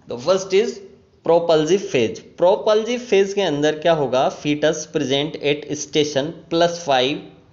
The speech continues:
plus four and plus five। अब ये station क्या होता है, तो station, हम्म, जैसा कि आपको पता है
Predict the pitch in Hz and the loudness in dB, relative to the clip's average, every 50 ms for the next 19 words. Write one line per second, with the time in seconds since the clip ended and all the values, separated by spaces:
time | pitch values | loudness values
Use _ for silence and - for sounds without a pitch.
0 | _ _ _ _ _ - - _ _ - _ _ _ _ _ _ - 175 165 170 | _ _ _ _ _ -20 -20 _ _ -20 _ _ _ _ _ _ -10 -10 -10 -6
1 | - 165 175 180 - - - 156 143 139 143 139 - 127 131 147 175 190 - - | 0 2 2 2 0 -2 -2 2 2 2 2 0 -2 -4 -4 -4 -4 -6 -8 -2
2 | 143 151 180 247 - - - - - 123 110 104 101 101 - - - - 143 165 | 0 0 0 0 -2 -6 -10 -4 -2 -2 -2 -2 -4 -8 -14 -16 -10 -8 -8 -4
3 | 175 180 - 160 151 - - 175 170 170 170 202 202 208 208 208 196 190 185 - | -4 -4 -4 -4 -6 -4 -2 -2 -2 0 0 -4 -4 0 0 2 2 2 0 0
4 | 185 190 190 185 190 - - 147 - - - 180 175 175 - 202 202 202 185 - | -2 -2 -2 -2 -4 -6 -6 -8 -8 -4 -4 -4 -4 -4 -4 -4 -4 -6 -8 -8
5 | - 147 143 139 131 123 120 120 120 123 117 135 147 147 - 165 170 175 170 160 | -8 -8 -6 -6 -6 -8 -10 -10 -12 -10 -8 -8 -6 -4 -6 -4 -2 0 0 0
6 | 160 165 175 - - - - 160 170 175 175 180 180 - - | -2 -2 -4 -4 -4 -2 -2 -2 -2 -2 -2 -6 -8 -14 -20